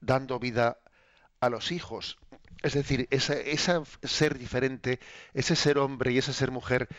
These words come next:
nos ha hecho capaces para la comunión. El hombre y la mujer tienen una capacidad de comunión entre ellos, en el matrimonio, tienen una capacidad de comunión que les hace capaces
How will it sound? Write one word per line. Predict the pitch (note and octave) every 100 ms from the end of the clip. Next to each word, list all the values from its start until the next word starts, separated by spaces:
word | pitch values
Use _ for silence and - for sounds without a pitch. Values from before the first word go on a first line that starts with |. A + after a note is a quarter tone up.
| - - -
nos | B2+ B2+ D#3
ha |
hecho | F3+ - F3+
capaces | D#3 - D#3 F3 E3+
para | - C#3 B2+
la | B2 A#2 -
comunión. | D3 C#3 C3 C3 C3 E3 A#2 G2 - - -
El | C3 B2+
hombre | D#3+ F#3 F3
y |
la | D#3
mujer | C3+ - D#3 D3+
tienen | F3 F3+
una | F#3 F#3
capacidad | D3 - C3+ C3 C#3
de | C3
comunión | B2+ A#2+ A#2+ C3+ C3+
entre | B2 A#2 A2+ F#2
ellos, | F#2 F3+ G#3+ - - - - _ _ -
en | A2
el | A#2+
matrimonio, | D3+ E3+ G#2 F2 E2+ A#2+ G3 _ - -
tienen | E3+ F#3+
una | F3 E3+
capacidad | D3+ C3+ C3+ B2+
de |
comunión | - E3 D3+ C3 C3+ D#3+ - - - - - - -
que | D3+
les | C#3+ F3
hace | F#3+ A3
capaces | - F#3 G#3+ - G3 G3+ -